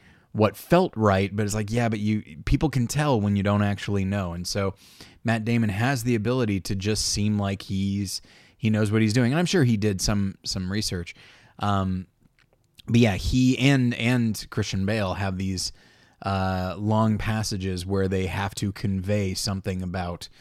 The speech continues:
uh, the art and the mechanics of racing, and they both do wonderfully. And Christian Bale as Ken Miles,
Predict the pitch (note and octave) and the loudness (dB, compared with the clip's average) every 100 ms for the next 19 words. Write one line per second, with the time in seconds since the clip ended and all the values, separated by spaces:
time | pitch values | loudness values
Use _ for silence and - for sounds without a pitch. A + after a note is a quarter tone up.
0 | - - - - F#2+ F2+ G2 G2 G2 F#2 | -20 -20 -16 -6 -4 -2 -2 0 0 0
1 | - G2+ F#2 F2+ F2+ F2 F2+ F#2 - F#2 | -2 -2 -2 -2 -2 -4 -6 -4 -2 -2
2 | F2 - F#2+ F#2 G2 F#2+ - E2+ F2 F#2+ | -4 -6 -6 -4 -2 -2 -4 -6 -8 -8
3 | F2+ F2+ F2 - - - _ G2 F#2 F#2+ | -6 -6 -8 -10 -20 -20 _ -6 -2 -2
4 | F2+ G#2+ F#2+ F#2+ F#2 G2 A2+ G#2+ - F#2 | -2 -2 0 0 -2 -2 0 0 -2 -6
5 | F2+ - G2+ - F#2 G2 F#2+ F2+ F#2+ G2 | -6 -6 -6 -4 -4 -2 -2 -4 -4 -4
6 | F#2 - F#2 F2+ A#2 B2+ F#2+ F#2+ | -4 -4 -4 -4 -2 -2 -2 -4